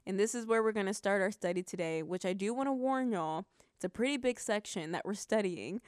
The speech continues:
uh, on this To Be Heard Tuesday. So settle in. I'm gonna read it. Um, I'm gonna read it all, and then we'll break it down later. But it's a pretty hefty <laughs> section, so just buckle in, get comfortable, and we'll dive into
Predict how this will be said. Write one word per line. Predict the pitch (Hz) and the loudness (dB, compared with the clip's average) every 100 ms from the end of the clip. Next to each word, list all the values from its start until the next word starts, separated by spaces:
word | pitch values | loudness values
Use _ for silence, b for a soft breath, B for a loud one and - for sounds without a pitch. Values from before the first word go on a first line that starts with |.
| B B - | B B 2
uh, | 185 175 | 4 4
on | 190 | 2
this | 196 214 | 0 -2
To | 214 185 | -4 -2
Be | 196 | -2
Heard | 196 175 | -4 -4
Tuesday. | - 170 180 165 151 | -6 -6 -4 -4 -2
So | 190 175 165 165 - | -2 -2 -2 -2 -6
settle | - 220 233 269 247 | 0 4 6 6 4
in. | 233 233 | 4 2
I'm | 214 214 | 0 0
gonna | 202 180 | 0 0
read | 185 208 | 0 2
it. | 214 208 B B B - | 2 0 B B B -2
Um, | 180 180 180 185 - - | 2 2 2 -4 -4 0
I'm | 208 | 2
gonna | 196 | 2
read | 190 226 | 2 4
it | 233 214 | 6 8
all, | 196 196 | 8 8
and | 190 | 4
then | 180 185 | 2 2
we'll | 185 | 2
break | 190 190 | 2 0
it | 185 | 0
down | 185 175 175 | 0 0 0
later. | 170 165 | -2 -2
But | 175 170 156 - | 0 -2 -2 -2
it's | 156 | 2
a | 214 | 2
pretty | 214 240 233 | 4 2 2
hefty | 226 202 - | -2 -4 -4
<laughs> | 208 | -4
section, | - - - 202 196 | -4 -6 -8 -8 -4
so | - 185 | 0 2
just | 190 208 B B B - | 2 -2 B B B 6
buckle | 240 262 269 | 6 6 4
in, | 240 233 220 | 6 6 4
get | 233 | 0
comfortable, | 226 226 220 208 202 196 196 - | 2 0 0 0 2 2 2 0
and | 180 175 175 165 | -2 0 -2 0
we'll | 196 214 | 2 4
dive | 214 202 196 185 | 4 4 4 2
into | 180 185 - 180 175 | -2 -4 -4 -2 -2